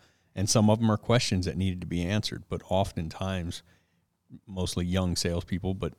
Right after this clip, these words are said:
but salespeople in general, and whatever type they are, we'll just call 'em technicians, but technicians will let a, a simple sentence end the presentation, end the call, that it was not meant to end the call. All of,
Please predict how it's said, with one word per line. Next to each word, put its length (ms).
but 160
salespeople 540
in 100
general, 440
and 120
whatever 300
type 280
they 200
are, 360
we'll 120
just 220
call 200
'em 100
technicians, 600
but 280
technicians 640
will 200
let 360
a, 140
a 140
simple 500
sentence 680
end 400
the 140
presentation, 840
end 300
the 60
call, 580
that 140
it 60
was 140
not 240
meant 260
to 120
end 220
the 60
call. 360
All 200
of, 140